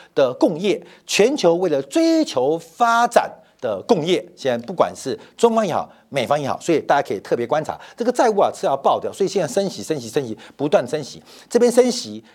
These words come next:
至少控制住，控制住，但没有好转，没机会。那这边是降息，那就失控啊，失控。那失控之后，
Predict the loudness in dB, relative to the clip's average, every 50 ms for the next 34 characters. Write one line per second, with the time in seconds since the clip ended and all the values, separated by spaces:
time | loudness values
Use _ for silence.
0 | _ _ -14 -6 -2 -2 -2 -2 -4 -8 -6 -6 -6 -4 -6 -6 -6 -8 -10 -10
1 | -14 _ _ _ _ _ _ _ _ _ -12 -8 -6 -6 -4 -4 -4 -4 -6 -6
2 | -8 -12 _ _ _ -2 -2 -2 0 -2 -4 -4 -4 -2 -2 -2 -4 -4 -12 -20
3 | _ -10 -10 -10 -8 -6 -6 -2 -2 -2 -2 -2 -20 _ _ -14 -4 0 0 0
4 | 0 2 0 0 0 0 -4 0 0 0 0 0 -6 -8 -12 -14 -18 -20 _ _
5 | _ _ -6 -6 -4 -4 -4 -4 -4 -2 0 -2 -2 -2 -6 -20 _ _ -18 -12
6 | -6 -4 -2 0 0 -2 -2 -4 -16 -6 -4 -4 -4 -4 -6 -20 -20 _ _ _
7 | _ -10 -6 -2 0 2 2 4 4 4 4 4 2 -6